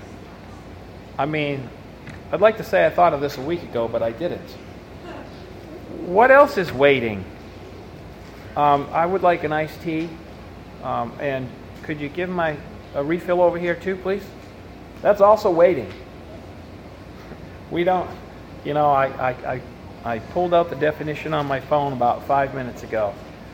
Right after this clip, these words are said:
Oh, period of waiting, pause, interval, or delay. And the adjective is serving or being in attendance.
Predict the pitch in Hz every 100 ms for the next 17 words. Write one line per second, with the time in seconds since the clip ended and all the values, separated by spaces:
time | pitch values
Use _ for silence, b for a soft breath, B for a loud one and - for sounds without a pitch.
0 | - - - - - 156 135 - - 220
1 | 226 233 233 233 202 147 131 165 175 180
2 | 185 180 - 170 160 160 151 - 151 156
3 | 156 139 147 147 151 - - 127 123 117
4 | 131 123 110 117 - - - - - -
5 | - - 127 135 135 151 254 170 - 131
6 | 117 110 110 110 107 - - - - -
7 | - - - - 190 208 131 107 104 107
8 | 120 113 127 151 156 147 143 131 - -
9 | 131 120 101 85 -